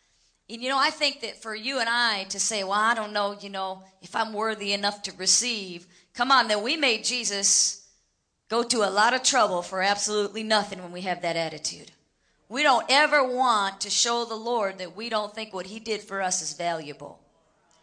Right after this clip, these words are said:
Come on. Now, some of you, you would have mercy on other people, and you do, and then you're real hard on yourself,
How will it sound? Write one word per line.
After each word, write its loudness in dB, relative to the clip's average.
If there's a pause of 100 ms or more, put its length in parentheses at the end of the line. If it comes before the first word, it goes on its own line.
(640)
Come 0
on. 2 (200)
Now, 2
some 4
of -2
you, -8
you -6
would -4
have -2
mercy 0
on 0
other 0
people, -6
and -10
you -14
do, -4 (260)
and -8
then -6
you're -4
real 0
hard 2
on 0
yourself, 0